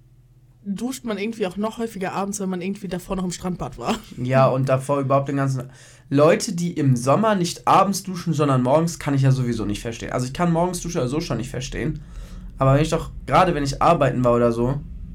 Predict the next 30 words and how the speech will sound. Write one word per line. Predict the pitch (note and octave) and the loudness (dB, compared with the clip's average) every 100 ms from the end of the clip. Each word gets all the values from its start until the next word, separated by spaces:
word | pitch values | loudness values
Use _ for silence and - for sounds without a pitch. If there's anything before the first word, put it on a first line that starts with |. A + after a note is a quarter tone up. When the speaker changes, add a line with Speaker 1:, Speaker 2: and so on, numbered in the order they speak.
| - - - - - | -14 -14 -14 -14 -10
Speaker 2:
wie, | - - - - | -10 -10 -12 -6
das | C3+ - | -4 0
geht | E3+ | 0
doch | C#3+ | 0
nicht. | B2 A#2+ - - | 0 -2 -4 -6
Speaker 1:
Ich | G3+ | -2
finde, | C4 B3+ | 0 2
nach | A#3 A#3+ | 2 2
Speaker 2:
Bei | A#3 | 2
Speaker 1:
der | A3+ | 2
Arbeit | A#3 A#3 A#3 | 4 0 -2
ist | A#3+ | -4
es | D#3+ | -2
Speaker 2:
vierzig | E3+ D3 | 0 2
Speaker 1:
was | B2+ B2+ | 2 4
Speaker 2:
Grad. | C3 A3 | 4 4
Speaker 1:
anderes, | A3 F#3+ F3+ F3+ - | 2 -2 -2 -4 -6
aber, | G3+ G3 G3 F#3+ - - - - - - - - - - | -4 -2 -2 -4 -8 -20 -20 -20 -20 -20 -20 -20 -20 -4
ähm, | G#3 G3+ G3 F#3+ F#3+ F#3 - - - - - - - _ - - - | 0 0 0 -2 -2 -4 -8 -20 -20 -20 -20 -20 -20 _ -20 -20 -8
sonst | G#3+ G#3+ - | -4 -2 -2
finde | A3+ | -2
ich | G3+ | 0
morgens | G3 A#3+ - | 0 0 -2
duschen | A#3 A#3 A#3 - - | -4 -4 -8 -14 -20
viel | - - - C#4+ | -18 -14 -8 -6
effekt-, | C#4+ A#3 A#3 - A#3+ | -4 -4 -4 -6 -10
viel | D4 C4 | -8 -2
geiler | G3 F#3 B3+ F3+ E3 C#3+ | -2 0 0 -2 -6 -6
irgendwie, | D#3 E3+ E3 F3 F3 | -4 -6 -6 -6 -4
viel, | A#3+ A#3+ | -2 -2